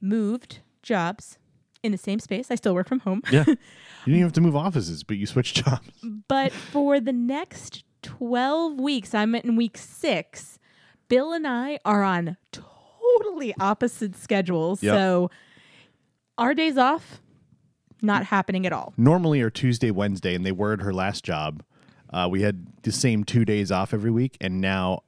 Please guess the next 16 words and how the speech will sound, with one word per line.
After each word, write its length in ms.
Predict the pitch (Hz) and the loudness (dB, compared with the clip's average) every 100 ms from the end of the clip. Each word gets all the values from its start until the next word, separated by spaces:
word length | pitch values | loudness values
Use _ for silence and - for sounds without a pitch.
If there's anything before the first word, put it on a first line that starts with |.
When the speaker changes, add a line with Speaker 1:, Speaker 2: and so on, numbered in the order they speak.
| - | -6
Speaker 2:
I'm 220 | 110 127 | 0 0
off 160 | 110 | 0
Tuesday, 320 | - 101 85 87 | -4 -6 -4 -4
Wednesday 420 | 87 87 82 87 | -4 -6 -6 -8
still, 300 | - 90 85 | -6 -6 -4
but 140 | 85 | -6
she's 220 | - 123 | -4 0
off 180 | 120 117 | 0 0
on 120 | 120 | 0
weekends 460 | 127 143 120 98 95 | 0 0 0 -2 -2
during 200 | 110 110 | -2 -2
training. 460 | 110 123 113 95 85 - - _ - | 0 0 0 -2 -8 -18 -20 _ -10
And 200 | 101 101 | -6 -4
so 180 | - 104 | 0 0
it's 160 | 101 | 0
just, 240 | - 107 | -2 -4